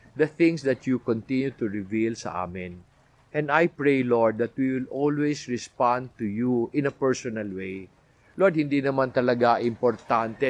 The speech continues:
that we be concerned about whether other people read the Bible as a whole or not. Ang importante kami that we should read it for our sake, that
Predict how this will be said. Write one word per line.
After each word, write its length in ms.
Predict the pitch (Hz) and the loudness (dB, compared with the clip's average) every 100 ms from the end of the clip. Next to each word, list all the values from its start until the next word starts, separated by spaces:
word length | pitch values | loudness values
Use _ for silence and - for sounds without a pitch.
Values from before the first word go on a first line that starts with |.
| 127 | 0
that 240 | 113 - - _ _ | 0 -2 -12 _ _
we 320 | 143 135 131 123 | 2 4 6 4
be 240 | 120 143 | 2 2
concerned 560 | 143 123 - 147 147 117 | 4 2 4 4 4 0
about 400 | 120 117 120 139 | 2 2 2 2
whether 480 | 135 123 131 120 - _ _ 123 | 2 4 2 2 -2 _ _ 0
other 240 | 139 139 | 2 2
people 400 | 143 131 139 127 | 2 0 2 0
read 240 | 123 127 | 2 0
the 80 | 117 | 2
Bible 640 | 120 123 123 123 131 127 120 - _ - | 4 4 2 4 4 2 -6 -20 _ -10
as 160 | 120 | -4
a 80 | 135 | -2
whole 240 | 131 135 123 | 2 2 2
or 160 | 113 | -2
not. 320 | 104 104 107 | -2 -2 -2
Ang 160 | 143 175 | -2 -2
importante 640 | 151 156 - 120 113 127 | 0 0 2 0 0 -6
kami 480 | 107 98 98 92 92 - - - | -4 -6 -6 -8 -12 -16 -20 -12
that 240 | 135 139 143 | 0 0 2
we 160 | 143 | 0
should 320 | 135 135 123 107 | 0 2 0 0
read 320 | 120 147 143 | 2 2 4
it 240 | 151 143 - - - - | 2 2 -2 -20 -20 -2
for 160 | 135 127 | 0 2
our 320 | 107 110 117 | 0 0 0
sake, 400 | 113 - 98 87 _ _ _ - | -2 -6 -6 -8 _ _ _ -4
that 160 | 127 | -2